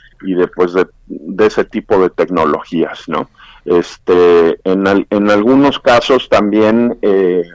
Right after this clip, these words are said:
es, es importante, este, mencionar,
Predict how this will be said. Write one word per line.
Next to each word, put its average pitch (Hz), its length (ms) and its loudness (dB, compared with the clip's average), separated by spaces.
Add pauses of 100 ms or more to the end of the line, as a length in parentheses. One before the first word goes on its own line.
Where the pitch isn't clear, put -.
(420)
es, - 320 -4
es 110 180 -8
importante, 110 1000 -2
este, 90 320 -2
mencionar, 107 680 0